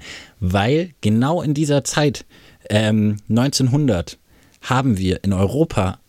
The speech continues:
Anstiege der ArbeiterInnenlöhne durch erste Gewerkschaften, durch all das, was wir aus dem Geschichtsunterricht kennen, so Gewerkschaften, die dann mit dem Bismarck rumdiskutiert haben, bla bla, die S P D entsteht, so einen Kram. Dadurch sind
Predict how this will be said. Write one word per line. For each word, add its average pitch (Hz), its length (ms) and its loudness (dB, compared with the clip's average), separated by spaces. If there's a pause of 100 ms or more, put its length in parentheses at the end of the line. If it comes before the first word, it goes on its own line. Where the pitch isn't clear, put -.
Anstiege 135 600 0
der 113 180 0
ArbeiterInnenlöhne 135 880 0 (500)
durch 120 640 0 (400)
erste 117 320 2
Gewerkschaften, 110 1040 0
durch 117 240 0
all 120 80 2
das, - 180 0
was 117 140 2
wir 107 120 2
aus 104 100 -2
dem 107 120 2
Geschichtsunterricht 95 760 0
kennen, 90 420 0
so 87 240 0 (500)
Gewerkschaften, 110 680 0
die 101 60 2
dann 104 140 2
mit 104 100 2
dem 101 100 2
Bismarck 101 420 0
rumdiskutiert 98 720 0
haben, 95 240 0
bla 95 180 0
bla, 107 380 0
die 98 120 -6
S - 140 -8
P 113 120 -2
D 113 240 2
entsteht, 104 480 0 (300)
so 107 140 2
einen 143 180 2
Kram. 135 300 0
Dadurch 104 280 0
sind 127 420 0